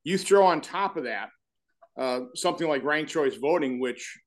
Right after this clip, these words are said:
we, we already have experience that, uh, these things can drag on for weeks. Uh, it's complex. I mean, as, as a voter, it, sometimes it's hard to figure out, you know, what, what, what do you want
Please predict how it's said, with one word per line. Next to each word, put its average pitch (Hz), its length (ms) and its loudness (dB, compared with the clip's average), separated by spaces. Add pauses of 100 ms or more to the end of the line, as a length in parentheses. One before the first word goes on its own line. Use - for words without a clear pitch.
(200)
we, 151 320 -6
we 165 160 4
already 160 200 4
have 165 160 2
experience - 800 -10 (500)
that, 127 280 -4
uh, 139 80 0
these 143 220 -2
things 143 220 -4
can 127 300 -4 (280)
drag 147 300 2
on 143 160 2
for 131 180 -6
weeks. 123 580 -6 (480)
Uh, 123 100 -2
it's - 120 -6
complex. 156 680 0
I - 20 -4
mean, 147 180 -2
as, 143 220 -2
as 143 160 -2
a 135 60 -2
voter, 139 640 2 (420)
it, - 680 -20
sometimes 190 400 2
it's 127 80 -2
hard 175 220 4
to - 80 -4
figure 160 260 0
out, 151 200 2 (600)
you 135 80 -4
know, 135 60 0
what, 143 320 -2
what, 156 280 -2
what 165 200 -4
do 160 80 -10
you 151 100 0
want 151 380 2